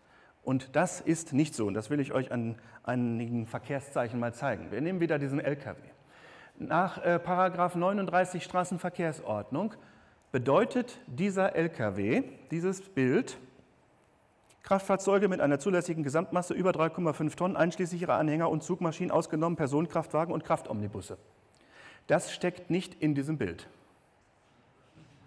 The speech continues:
Das geht so nicht, ne? Das kann ich auch nicht in einem Bild ausdrücken. Habe ich wirklich ein großes Problem, das in einem Bild auszudrücken, f-, zu versuchen.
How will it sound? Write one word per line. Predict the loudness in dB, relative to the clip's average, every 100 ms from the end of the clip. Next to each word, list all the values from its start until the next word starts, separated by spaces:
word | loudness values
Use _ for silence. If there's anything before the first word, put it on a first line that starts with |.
| -20 _ _ _ _ _
Das | 0 0 0 0
geht | 2 2
so | 0 0
nicht, | 0 -4 -8 -14 -4
ne? | -2
Das | -2 0
kann | 2
ich | 4 2
auch | 0
nicht | -2 -2
in | -2
einem | 0
Bild | 0 0
ausdrücken. | -2 -4 -8 -8 -10 -8
Habe | -6
ich | -2
wirklich | -4 -2 -4
ein | -2
großes | 4 4 2 -6
Problem, | -6 -2 -2 -2 -6 -10 2
das | 2 4
in | 0
einem | 0 2
Bild | 4 4 2 -14 -20 -4
auszudrücken, | 0 0 0 -2 -4 -4 -12
f-, | -14
zu | -12 -12
versuchen. | -8 -8 -8 -12